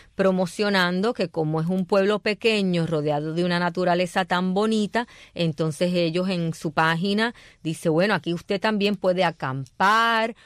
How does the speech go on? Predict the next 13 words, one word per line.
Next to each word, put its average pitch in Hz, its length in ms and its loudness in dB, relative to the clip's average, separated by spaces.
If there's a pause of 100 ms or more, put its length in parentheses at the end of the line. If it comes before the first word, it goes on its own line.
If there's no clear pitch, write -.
(160)
puede 180 300 2
hacer, 165 640 -2
eh, 151 600 0 (180)
paseos 170 380 2
en 151 160 -2
canoa, 202 840 2
puede 156 320 -6
pescar, 185 1160 0 (500)
eh, 151 120 0
puede 165 260 2
pasear 151 340 -4
a 131 80 -4
caballo 302 640 0